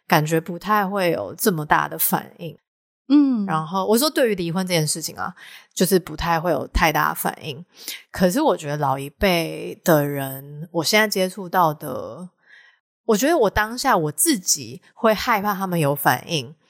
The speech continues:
Speaker 1: 所以我就会自己要解释。
Speaker 2: 嗯。
Speaker 1: 对，对，对，对，对。所以其实我自己本身对于离婚是，我是觉得没什么，就是我在整个离婚的过程，我也没有觉得说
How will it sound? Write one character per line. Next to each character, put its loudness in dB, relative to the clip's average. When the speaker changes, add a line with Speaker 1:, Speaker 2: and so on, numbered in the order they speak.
Speaker 1:
所 2
以 -4
我 -2
就 2
会 0
自 0
己 -10
要 0
解 0
释。 -2
Speaker 2:
嗯。 -20
Speaker 1:
对， 2
对， 2
对， -4
对， 4
对。 0
所 6
以 6
其 0
实 0
我 4
自 0
己 2
本 -2
身 0
对 0
于 -4
离 -4
婚 0
是， 0
我 2
是 2
觉 -2
得 2
没 -6
什 -12
么， -20
就 -2
是 2
我 4
在 0
整 -2
个 -4
离 -6
婚 0
的 4
过 0
程， -4
我 -2
也 4
没 -4
有 -4
觉 -4
得 -8
说 -2